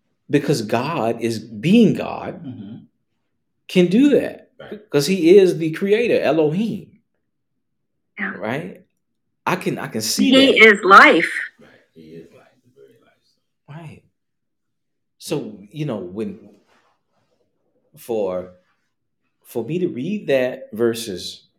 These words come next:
Speaker 1: the explanation of the Big Bang Theory, I'm like, it almost seems like it takes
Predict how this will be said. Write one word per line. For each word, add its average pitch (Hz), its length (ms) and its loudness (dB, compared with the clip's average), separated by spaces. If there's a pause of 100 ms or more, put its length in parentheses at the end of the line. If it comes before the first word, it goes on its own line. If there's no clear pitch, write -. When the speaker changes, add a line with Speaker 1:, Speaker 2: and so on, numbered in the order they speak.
(600)
Speaker 1:
the 101 80 -4
explanation 104 520 -8
of 85 80 -10
the 90 60 -14
Big 90 160 -8
Bang 95 260 -8
Theory, - 460 -14 (1000)
I'm 107 140 -4
like, 82 420 -10 (280)
it 104 200 -2
almost 147 760 -4 (240)
seems 127 400 -4
like 98 340 -2
it 95 160 -8
takes - 460 -8